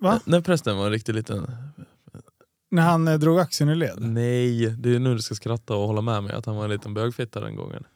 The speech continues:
Speaker 1: Oh, men vad, vad du kränker. <laughs> Ja, tänk på språket.
Speaker 2: Ja,
Speaker 1: Va?
Speaker 2: men här, jag tycker ju om honom. Det är
Speaker 1: Ja.
Speaker 2: sagt med kärlek och respekt, det vet
Speaker 1: Ja.
Speaker 2: ju han också.
Speaker 1: Ja.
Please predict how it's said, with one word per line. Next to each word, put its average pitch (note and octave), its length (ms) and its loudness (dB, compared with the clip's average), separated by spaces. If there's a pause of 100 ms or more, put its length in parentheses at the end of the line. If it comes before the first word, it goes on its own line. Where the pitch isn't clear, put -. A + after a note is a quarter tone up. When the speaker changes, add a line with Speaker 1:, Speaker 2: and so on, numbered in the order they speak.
(100)
Speaker 1:
Oh, E3 100 0
men F#3+ 160 -2
vad, G3 200 0
vad G3+ 100 4
du G#3 60 2
kränker. F#3 680 4
<laughs> - 140 2
Ja, G#3 140 8 (500)
tänk C4+ 260 10
på G4+ 200 10
språket. B3+ 600 6 (520)
Speaker 2:
Ja, F#3+ 80 4
Speaker 1:
Va? A3 60 8
Speaker 2:
men A#2 100 4
här, G#2+ 100 4
jag G#2+ 160 2
tycker A2 240 -2
ju G#2 40 4
om G2+ 60 2
honom. G2 240 -6
Det A2+ 80 0
är A2+ 40 4
Speaker 1:
Ja. D3+ 160 6
Speaker 2:
sagt B2+ 180 0
med A#2 100 2
kärlek G#2+ 340 6
och G#2 60 4
respekt, G2+ 360 0
det G#2 60 -4
vet D3 100 6
Speaker 1:
Ja. D3 100 6
Speaker 2:
ju G#2+ 40 2
han G2+ 200 2
också. G2 180 -4
Speaker 1:
Ja. C3+ 180 4